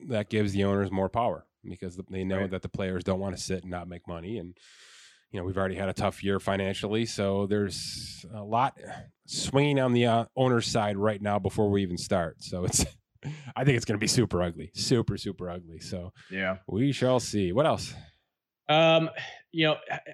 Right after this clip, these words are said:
Speaker 2: I looked at the injured reserve list the last couple years outside of last year because it was obviously prorated down.
Speaker 1: Yeah.
Speaker 2: But, you know,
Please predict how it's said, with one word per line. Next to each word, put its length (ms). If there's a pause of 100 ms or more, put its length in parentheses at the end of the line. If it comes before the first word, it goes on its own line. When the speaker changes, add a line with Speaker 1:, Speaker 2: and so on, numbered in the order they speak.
Speaker 2:
I 80
looked 260
at 140
the 300 (100)
injured 360
reserve 460
list 520 (260)
the 160
last 320
couple 260
years 520
outside 500
of 180
last 380
year 120
because 600
it 60
was 260
obviously 500
prorated 640
down. 380 (180)
Speaker 1:
Yeah. 200
Speaker 2:
But, 340
you 160
know, 220